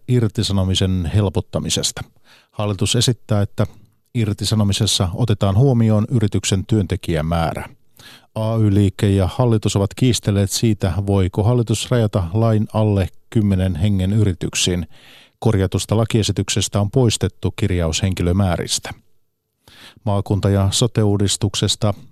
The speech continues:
ei todennäköisesti päästä äänestämään eduskunnassa tämän vuoden puolella, arvioi puolestaan perustuslakivaliokunnan puheenjohtaja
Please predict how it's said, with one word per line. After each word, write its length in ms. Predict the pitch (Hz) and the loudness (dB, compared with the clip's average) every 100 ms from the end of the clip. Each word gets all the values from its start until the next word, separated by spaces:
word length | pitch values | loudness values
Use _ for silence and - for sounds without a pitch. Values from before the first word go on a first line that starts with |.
| - | -2
ei 160 | 127 117 | 0 2
todennäköisesti 680 | 127 110 107 107 95 98 107 | 2 2 2 0 -2 -2 -4
päästä 440 | - 107 95 113 | -2 -2 0 0
äänestämään 560 | 110 104 - 98 95 95 | 2 2 0 0 0 0
eduskunnassa 680 | 113 107 - 104 92 - 104 - | 2 2 0 0 0 0 -2 0
tämän 280 | 110 104 | 0 2
vuoden 280 | 95 101 98 | 2 0 0
puolella, 520 | - 117 107 92 92 - - - - | 2 2 4 2 0 -4 -12 -16 -4
arvioi 380 | 101 98 98 95 | 0 2 2 0
puolestaan 480 | - 98 95 - 95 | 0 0 0 -2 -2
perustuslakivaliokunnan 1200 | - 107 98 104 101 95 98 95 92 90 98 92 | 0 0 0 -2 -2 0 0 0 0 0 -2 0
puheenjohtaja 560 | - 104 98 90 107 92 | 2 2 2 0 -2 -2